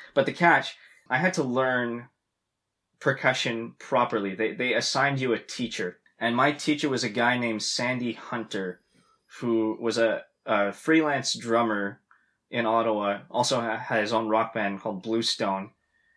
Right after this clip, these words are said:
uh, which were really awesome. And when I was in, in year ten in high school, I, I was <laughs> invited to guest frontman them.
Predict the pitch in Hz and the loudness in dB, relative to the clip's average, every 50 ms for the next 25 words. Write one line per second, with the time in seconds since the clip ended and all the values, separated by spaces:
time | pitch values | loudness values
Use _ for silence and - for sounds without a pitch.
0 | _ _ _ _ - 110 104 98 98 101 101 - 120 107 107 113 113 110 104 98 | _ _ _ _ 0 2 2 2 2 0 -4 -4 -4 0 2 4 4 4 4 4
1 | 104 107 104 - - 101 92 - _ _ _ _ - - _ _ - 120 110 110 | 2 0 0 0 -6 -6 -8 -10 _ _ _ _ -20 -20 _ _ -4 -2 -2 0
2 | 104 110 107 107 107 107 104 98 110 104 95 98 95 113 107 110 110 117 110 104 | 0 0 2 2 2 2 0 -2 -4 -4 -6 -6 -6 -8 -8 -4 0 0 0 0
3 | - - 110 104 101 95 110 104 98 - - 113 104 98 95 - - 104 110 104 | -2 -4 -4 -4 -4 -4 -4 -4 -4 -4 -4 -4 -2 -2 -4 -6 -8 -8 -6 -6
4 | 101 98 _ _ - - 123 117 113 - 127 113 - - - - 120 110 110 117 | -6 -8 _ _ -16 -6 -2 -2 0 0 -2 -6 -8 -10 -4 2 2 4 4 2
5 | 110 113 - - 113 107 98 98 98 _ _ _ _ - - 127 120 - 131 117 | 0 -2 -2 0 0 0 0 -2 -6 _ _ _ _ -18 -16 -14 -2 0 2 2
6 | 117 - - - - - - - 117 117 117 - 113 104 101 95 92 95 92 98 | 2 0 -4 -6 -8 -12 -6 -2 0 0 0 -2 -6 -6 -4 -4 -4 -2 -2 -2
7 | 98 95 92 - - | -2 -2 -4 -8 -12